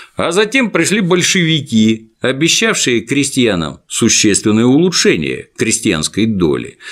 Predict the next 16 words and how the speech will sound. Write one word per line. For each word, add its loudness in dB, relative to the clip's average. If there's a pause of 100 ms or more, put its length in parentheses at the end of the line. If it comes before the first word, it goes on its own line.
(160)
Но 4
и 2
они 2
смогли 0
ослабить -2
доставшееся 0
в 0
наследство 0
ярмо 2 (320)
только 2
в -10
тысяча 0
девятьсот -2 (120)
двадцать -2
первом -2 (160)
году. -6